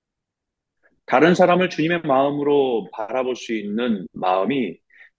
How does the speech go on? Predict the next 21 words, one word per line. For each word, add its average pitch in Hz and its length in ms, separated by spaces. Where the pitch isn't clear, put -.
긍휼의 135 400
마음이 113 400
있기 82 300
때문입니다. 85 460
예수님은 160 420
우리가 190 240
이 170 120
땅에 180 160
사는 180 260
동안에 165 420
그 156 80
마음을 139 420
가지고 131 280
살아가기를 123 520
원하십니다. 98 640
그 170 160
긍휼의 151 300
마음이 117 720
사람을 165 500
살리는 127 440
마음이고 92 680